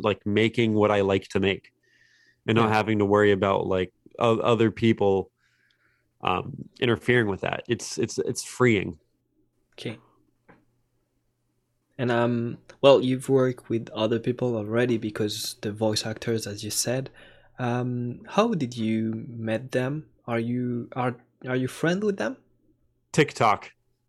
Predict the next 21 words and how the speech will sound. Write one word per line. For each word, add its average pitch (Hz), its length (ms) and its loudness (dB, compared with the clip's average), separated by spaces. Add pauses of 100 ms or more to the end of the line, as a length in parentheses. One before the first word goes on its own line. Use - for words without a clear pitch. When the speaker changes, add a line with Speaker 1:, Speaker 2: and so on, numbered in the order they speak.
(140)
Speaker 2:
Okay. 120 320 4 (440)
Speaker 1:
Ti-, - 240 0
TikTok. 107 560 0
I, 110 60 2
I 107 280 0 (440)
had 123 100 2
a 120 60 4
lot 123 640 2
of, 113 600 -2
um, 170 1080 -4
<clears throat> 165 40 -8
a 381 60 2
lot 170 200 6
of 175 100 0
eyes 135 260 4
on 113 160 4
me 107 120 0
from 104 200 -4
TikTok 95 500 -2 (1200)
because 123 280 2
I, 123 180 2